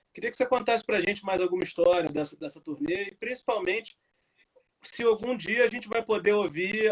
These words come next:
algum show gravado profissionalmente, algum show na íntegra, né, dessa época.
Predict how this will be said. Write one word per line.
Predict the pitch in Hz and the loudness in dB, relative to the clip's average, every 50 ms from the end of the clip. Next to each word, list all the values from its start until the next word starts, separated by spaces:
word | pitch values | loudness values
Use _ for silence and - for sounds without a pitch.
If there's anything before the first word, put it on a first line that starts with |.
| - | 4
algum | 180 175 175 180 202 202 | 2 0 0 -2 -6 -6
show | - - - 185 185 180 | -6 0 0 2 2 2
gravado | 180 180 175 165 151 143 156 160 175 190 175 160 147 | 4 4 4 4 4 4 2 4 4 2 0 0 -2
profissionalmente, | - - 165 - - - 170 160 151 139 135 139 156 170 175 - 156 | -4 -4 -6 -6 -6 -6 -4 -4 -4 -4 -6 -4 -4 -2 -2 -4 -6
algum | 143 151 160 151 | -10 -14 -16 -16
show | 143 - 165 170 170 | -10 -6 -4 -4 -4
na | 156 143 | -4 -6
íntegra, | 147 170 185 180 180 - 147 143 143 131 - _ _ _ _ _ _ | -4 -4 -4 -4 -4 -8 -8 -10 -10 -12 -12 _ _ _ _ _ _
né, | - 143 170 170 | -6 -4 -2 -2
dessa | 160 151 147 - - 147 | -2 -2 -4 -2 -2 0
época. | 139 139 151 170 170 175 170 175 _ - 156 139 131 | 0 2 4 6 6 6 4 2 _ -6 -6 -6 -6